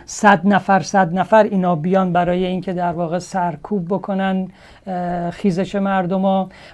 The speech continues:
و چون دیدن که بازم جوابگو نیست، تبدیلش کردن به گروه‌های کوچکتر بیست و پنج نفری.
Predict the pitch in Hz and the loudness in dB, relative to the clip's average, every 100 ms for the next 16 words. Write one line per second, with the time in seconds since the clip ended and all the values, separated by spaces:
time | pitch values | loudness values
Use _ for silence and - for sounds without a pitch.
0 | - 202 - 254 233 226 220 240 226 247 | -2 -2 2 2 4 4 4 4 0 0
1 | 196 196 226 240 220 180 180 190 180 196 | 2 6 6 6 2 2 2 2 4 2
2 | 175 156 202 196 180 202 240 247 - - | 2 0 0 0 2 4 4 2 -4 -2
3 | 202 185 175 233 226 - 196 175 208 220 | 0 2 2 0 0 0 0 0 -2 0
4 | 226 226 220 - - 202 185 170 202 226 | 2 0 -2 -18 -4 0 0 0 0 0
5 | - 202 202 185 196 208 196 190 - 180 | -2 -2 -2 -2 -2 0 -2 -4 -2 -2
6 | 170 151 156 143 | -2 -4 -8 -10